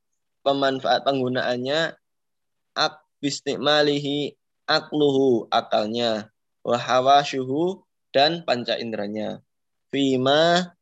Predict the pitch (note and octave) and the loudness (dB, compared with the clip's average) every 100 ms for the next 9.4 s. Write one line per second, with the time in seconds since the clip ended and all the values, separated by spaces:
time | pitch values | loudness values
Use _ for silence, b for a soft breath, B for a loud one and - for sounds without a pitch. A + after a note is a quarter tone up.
0 | _ C3 C3+ A#2+ A#2+ C3 C#3+ B2+ B2 - | _ -4 -2 -2 -2 -4 -4 0 0 0
1 | D3+ E3+ E3+ _ _ _ _ _ _ - | -4 -4 -8 _ _ _ _ _ _ 2
2 | E3+ E3 D#3 - D#3 B2+ G#2 - _ _ | 4 4 2 2 2 0 -8 -16 _ _
3 | _ _ _ _ _ _ _ _ _ _ | _ _ _ _ _ _ _ _ _ _
4 | _ _ - C#3 C3+ D3 D#3 D3+ C#3+ - | _ _ 2 2 4 4 4 2 -6 -2
5 | C3+ A2+ D3 C3 - - B2 B2+ C3 C3+ | 0 0 -4 -6 -12 -8 -2 -2 -2 -4
6 | C3 G#2+ - _ A#2 A2 A2+ G#2+ A2 A2 | -4 -6 -12 _ -10 -8 -8 -4 -2 -2
7 | G2+ A#2+ _ _ _ _ A#2+ A#2+ D3+ - | -4 -10 _ _ _ _ 0 2 0 0
8 | - C#3+ C#3 C3+ C3 C#3 - - C3 C3 | 2 4 4 4 2 -4 -8 -2 0 0
9 | D3+ E3 F3+ | -2 -2 -2